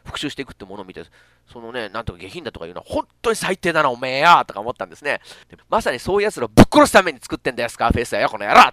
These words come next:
言ったんですけど、まあそういうですね、えー、そういうやつぶっ殺すっていうね、もうワインとか飲んでね、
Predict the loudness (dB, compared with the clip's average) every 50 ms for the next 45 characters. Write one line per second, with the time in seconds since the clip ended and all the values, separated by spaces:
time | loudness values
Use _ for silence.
0 | _ _ _ _ _ -2 -2 -2 -4 -10 -12 -10 -6 -4 -4 -4 -6 -8 -20 -20
1 | -16 _ -2 -2 -2 -2 -4 -6 -6 -6 -6 -6 -8 -10 -10 -10 -12 -12 _ _
2 | _ _ -16 -12 -10 -10 -8 -8 -4 -2 -2 -2 -2 2 6 6 6 8 8 6
3 | 6 4 0 -8 -14 -14 -14 -14 -16 -18 _ _ -8 0 4 6 6 6 6 2
4 | -4 -6 -6 -6 -8 -10 -10 -8 -6 -6 -6